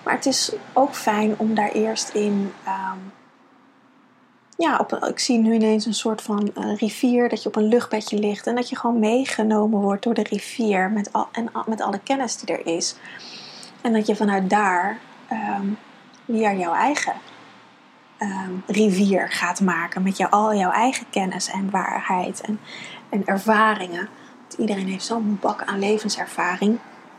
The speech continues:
Ehm, maar dat het eerst nodig is om eventjes ergens anders lekker op te dobberen, om allemaal informatie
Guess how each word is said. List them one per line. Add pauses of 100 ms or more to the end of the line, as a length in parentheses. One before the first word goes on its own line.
(1300)
Ehm, (1000)
maar
dat
het
eerst
nodig
is
om
eventjes
ergens
anders
lekker
op
te
dobberen,
om
allemaal
informatie